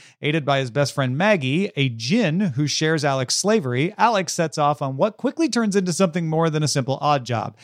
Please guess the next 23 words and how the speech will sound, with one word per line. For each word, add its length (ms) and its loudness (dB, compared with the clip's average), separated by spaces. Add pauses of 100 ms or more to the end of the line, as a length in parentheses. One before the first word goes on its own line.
(280)
As 280 2
the 100 -8
stakes 420 0
escalate, 520 0 (240)
Alex 360 0
must 260 -2
use 220 0
all 380 0
his 220 -6
wiles 420 2
and 100 0
brawn 380 0
to 60 -4
set 240 0
things 200 0
right 300 2
in 140 -4
Death's 280 0
realm. 380 0 (340)
Book 380 2
two, 540 2
Blood 520 0
Tally, 680 0